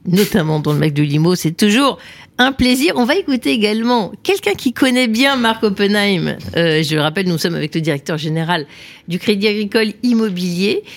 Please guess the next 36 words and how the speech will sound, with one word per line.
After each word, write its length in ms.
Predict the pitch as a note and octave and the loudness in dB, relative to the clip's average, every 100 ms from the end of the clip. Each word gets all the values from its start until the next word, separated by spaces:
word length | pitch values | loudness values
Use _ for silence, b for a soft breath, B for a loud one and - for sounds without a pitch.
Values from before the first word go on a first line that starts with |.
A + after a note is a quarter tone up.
| B - | B -4
Et 220 | E4+ A#4 | -2 -2
on, 160 | B3+ C4+ - | -2 -2 0
on 160 | B3+ | 0
est 60 | C#4 | 0
allé 200 | D#4+ F#4 | -2 -4
tendre 240 | - D#4 | -4 -2
le 60 | D4 | -2
micro 240 | D4 - | -2 -2
à 40 | D4+ | -2
des 120 | C4 | 0
personnes 340 | B3 A#3 D#4+ D#4 | -2 -2 -4 -6
qui 180 | - B3 | -8 -8
vous 120 | B3 | -8
connaissent, 420 | - C4 A#3 C#4 | -4 -4 -2 -6
qui 140 | - A3 | -4 -4
vous 120 | G#3+ | -2
pratiquent 360 | G#3+ G#3 C4 A3 | -2 -4 -4 -4
depuis 280 | G#3 A3 | -4 -2
des 220 | G#3 A#3 G#3 | 0 2 0
années, 260 | G3 B3 B B B | 0 -4 B B B
parce 140 | F3 - | -6 -4
qu'on 140 | C4 | -2
essaye 420 | A#3+ - G3+ B3+ A3+ | -2 -2 -4 -6 -8
de 140 | F#3 | -8
cerner 440 | G3+ F3+ E3+ F#3+ - | -6 -4 -4 -6 -4
notre 240 | F#3 F3 G3+ | -6 -4 -4
invité. 400 | F#3 E3+ G3 F#3+ | -4 -6 -6 -4
N'est-ce 260 | F#3 F#3+ | -4 -6
pas, 300 | - C#4+ D#4+ | -6 -4 -2
euh, 60 | A3+ | -2
Fabrice ? 540 | G#3+ G3 G3 A3+ - F3+ G3 | -2 -4 -4 -6 -6 -8 -8
Qui 120 | A4+ F#4+ | -10 -8
va-t-on, 460 | B3+ - A3+ G3+ | -10 -8 -6 -4
euh, 80 | D#3+ | -4
entendre 460 | D#3+ D#3+ F3 E3+ D#3 | -4 -8 -10 -10 -10
maintenant ? 400 | D3 D3 D#2 | -12 -12 -14